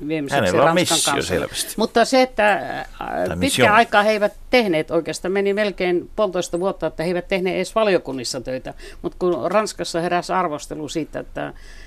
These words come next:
Speaker 1: ne vaan nostaa rahoja siellä, niin tota, se, nyt ne on alkanut tekemään aloitteita,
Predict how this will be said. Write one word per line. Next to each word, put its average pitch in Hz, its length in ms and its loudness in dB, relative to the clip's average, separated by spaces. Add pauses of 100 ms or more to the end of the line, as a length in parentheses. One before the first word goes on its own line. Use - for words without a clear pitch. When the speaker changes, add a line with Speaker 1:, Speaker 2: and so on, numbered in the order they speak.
(220)
Speaker 1:
ne 160 80 -6
vaan 160 180 2
nostaa 165 360 0
rahoja 156 440 2
siellä, 143 340 0
niin 147 220 -2
tota, 147 560 -4
se, 180 180 0
nyt 190 320 0
ne 165 60 -2
on 156 60 0
alkanut 143 480 -2 (160)
tekemään 151 560 0 (120)
aloitteita, 156 800 0